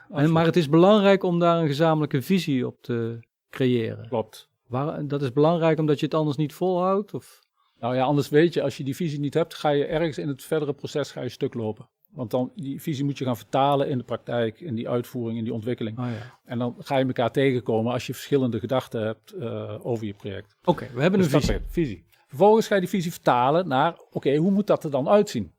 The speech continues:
Speaker 2: Dus je gaat een programma van eisen opstellen.
Speaker 1: Programma van eisen.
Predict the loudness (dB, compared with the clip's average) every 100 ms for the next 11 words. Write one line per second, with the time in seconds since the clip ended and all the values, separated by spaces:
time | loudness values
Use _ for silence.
0 | _ -8 -6 -2 -2 -2 -6 -6 -4 -2
1 | -2 -4 -10 -8 -8 -10 _ _ _ _
2 | _ _ _ -6 -4 -2 -2 -4 -6 -14